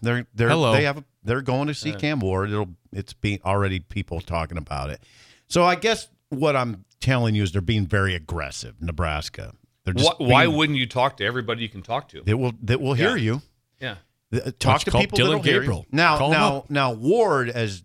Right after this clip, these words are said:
Speaker 1: I think Bill mentioned this the other day, or somebody did, that he is a million dollar quarterback. He's already
Speaker 3: Yeah.
Speaker 1: has offers from, from several schools of a million
Speaker 3: That's what
Speaker 1: dollars.
Speaker 3: was reported on social media was he had seven offers for over a million.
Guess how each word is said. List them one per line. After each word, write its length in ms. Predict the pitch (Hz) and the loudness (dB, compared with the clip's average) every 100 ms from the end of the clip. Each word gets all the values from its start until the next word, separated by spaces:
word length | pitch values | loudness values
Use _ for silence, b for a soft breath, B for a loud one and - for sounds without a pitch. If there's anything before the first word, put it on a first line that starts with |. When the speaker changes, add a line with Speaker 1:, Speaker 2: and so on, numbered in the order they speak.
| _ | _
Speaker 1:
I 80 | 117 | -6
think 240 | - - | -6 -4
Bill 140 | 120 107 | -2 0
mentioned 340 | 104 101 98 | -2 -2 -6
this 140 | 92 | -6
the 120 | - 98 | -4 -4
other 160 | 92 | -4
day, 340 | 85 92 92 90 | -4 -2 -2 -4
or 60 | |
somebody 320 | - 165 120 | -4 -2 -2
did, 320 | 78 80 82 80 b b b b - | -4 -4 -4 -4 b b b b -4
that 280 | 107 143 - | 0 0 -4
he 320 | - 147 214 - | -6 -2 -2 2
is 220 | 175 135 | 2 2
a 120 | 123 | 0
million 500 | 107 110 104 98 92 | 0 0 0 0 0
dollar 340 | 80 78 73 | -2 -4 -10
quarterback. 640 | 67 90 71 - - - _ _ _ _ | -10 -8 -8 -12 -18 -18 _ _ _ _
He's 300 | 110 123 113 - | 0 0 0 2
already 520 | 131 120 117 104 95 | 2 4 0 0 -4
Speaker 3:
Yeah. 60 | 82 | -4
Speaker 1:
has 300 | 101 101 82 | -2 -2 -4
offers 680 | - 80 78 85 73 - - _ _ | -10 -8 -8 -10 -12 -14 -18 _ _
from, 160 | - 90 - _ _ | -4 -4 -6 _ _
from 200 | 107 92 | -4 -4
several 480 | - - 156 147 101 | -4 -2 -2 0 -4
schools 420 | - - 92 90 | -6 -6 -4 -4
of 100 | 80 | -4
a 40 | 82 | -2
million 160 | 85 | 2
Speaker 3:
That's 220 | 151 156 | 4 4
what 80 | 156 | 2
Speaker 1:
dollars. 180 | 151 131 | 0 -2
Speaker 3:
was 80 | 131 | -4
reported 260 | - 123 110 | -2 0 0
on 80 | |
social 300 | 95 113 98 | -2 -4 -4
media 140 | 101 101 | -2 -2
was 160 | 95 90 | -2 -2
he 60 | |
had 120 | 92 85 | -4 -4
seven 420 | - 147 143 127 | -4 -2 0 -2
offers 380 | 104 98 101 92 | -2 -4 -6 -10
for 180 | 90 - | -10 -8
over 240 | 95 90 | -8 -8
a 60 | 82 | -10
million. 280 | 76 64 | -14 -20